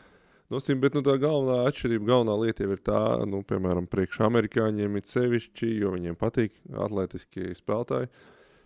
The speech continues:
Tas pirmais līgums tev ārpus koledžas var būt lielāks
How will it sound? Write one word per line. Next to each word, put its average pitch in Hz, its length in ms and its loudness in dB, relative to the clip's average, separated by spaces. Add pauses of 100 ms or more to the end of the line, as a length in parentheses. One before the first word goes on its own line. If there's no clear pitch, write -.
(1080)
Tas - 200 0
pirmais 123 360 6
līgums 104 340 0
tev 107 120 0
ārpus 101 240 -8
koledžas 104 420 -2
var 98 120 -4
būt 95 180 -2
lielāks 101 500 0